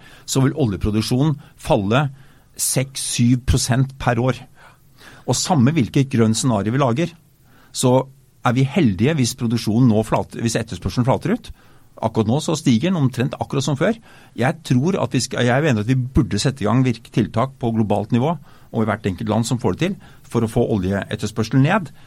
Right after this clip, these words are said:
Men det er ikke én, det er ikke én som har tenkt å foreslå at produksjonen skal falle med,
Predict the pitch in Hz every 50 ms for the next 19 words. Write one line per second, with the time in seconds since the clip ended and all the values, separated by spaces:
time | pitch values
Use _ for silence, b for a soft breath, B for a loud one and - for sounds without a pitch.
0 | B B B - 127 113 123 - - - - 135 - - 135 - - - 131 117
1 | 113 135 160 165 170 151 127 - - - - - _ _ - - - - 117 113
2 | - - - - 123 120 143 175 170 131 - - 131 117 - - 127 110 - -
3 | 127 110 127 95 92 92 - 135 135 120 107 - - 113 107 113 110 - 98 98
4 | 95 - - - - 104 90 95 104 110 113 117 117 117